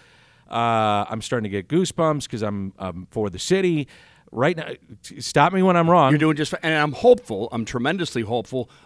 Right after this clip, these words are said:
Speaker 2: that Don Garber, Dan Courtemanche, and Mark Abbott have heard all of this.
Speaker 1: Okay. Uh, w-, give me a drawback.
Speaker 2: Uh, there is no drawback. Uh, you're in the central part of the country. You would have existing,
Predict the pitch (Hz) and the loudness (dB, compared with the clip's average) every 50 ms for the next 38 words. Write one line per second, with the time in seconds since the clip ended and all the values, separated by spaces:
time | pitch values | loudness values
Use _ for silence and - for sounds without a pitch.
0 | _ - 123 120 117 120 - _ _ _ _ _ _ - 131 123 123 117 117 127 | _ -6 -4 -4 -4 -6 -8 _ _ _ _ _ _ -4 -4 -4 -2 -2 0 0
1 | 131 139 151 175 190 185 - _ _ - - 131 139 135 - 160 160 156 139 127 | 0 0 0 -2 -4 -6 -10 _ _ -6 -4 -4 -4 -2 0 0 0 2 0 0
2 | 123 120 127 131 - - - - 113 107 107 110 117 117 - 131 127 127 110 110 | -2 -2 -4 -6 -8 -14 -12 -8 -8 -6 -4 -4 -4 -2 -2 -2 -2 -2 -2 -4
3 | 98 - 98 107 104 - - 117 110 107 104 - _ _ - 120 107 98 101 87 | -8 -8 -10 -12 -10 -8 -6 -6 -4 -4 -6 -10 _ _ -8 -8 -8 -8 -10 -12
4 | - 87 80 - - - 117 120 - - 123 120 127 147 143 - - _ _ _ | -14 -16 -16 -14 -6 -2 -2 -2 0 0 0 0 0 -2 -4 -8 -16 _ _ _
5 | - _ _ 123 127 127 127 123 120 117 113 107 - - - 113 120 127 - 135 | -20 _ _ 0 2 4 4 4 4 4 4 2 0 -4 -12 -16 -16 -6 0 2
6 | 151 165 185 165 147 113 131 139 143 135 117 104 87 80 - - - _ _ _ | 2 4 4 2 2 4 4 4 4 4 2 -2 -4 -6 -10 -18 -20 _ _ _
7 | _ _ _ _ _ - 123 117 107 131 139 139 165 170 127 127 127 120 98 120 | _ _ _ _ _ -10 -8 -6 -2 0 4 4 4 4 2 0 -4 -4 -4 -6
8 | 117 113 104 107 104 98 78 - _ _ _ - _ _ 131 127 123 123 - 143 | -6 -6 -8 -8 -12 -14 -14 -18 _ _ _ -20 _ _ -4 -4 -4 -4 -4 -4
9 | 135 135 127 120 120 - - - 151 165 - 151 143 - - 147 147 139 110 117 | -4 -2 -2 -4 -6 -6 -4 -4 -4 -4 -4 -6 -8 -4 -2 -2 -2 -2 -4 -6
10 | - - 131 127 - - 135 131 135 131 - _ _ _ _ _ _ 135 127 127 | -6 -4 -4 -4 -4 -4 -4 -4 -4 -4 -8 _ _ _ _ _ _ -4 -2 -2
11 | 120 117 104 117 120 117 110 - - _ 139 135 127 123 113 104 104 101 147 170 | -2 -2 -2 -2 -2 -2 -4 -6 -6 _ -4 -4 -4 -4 -8 -10 0 4 6 6
12 | 180 - - - 117 95 85 80 | 6 4 0 -4 -6 -6 -6 -8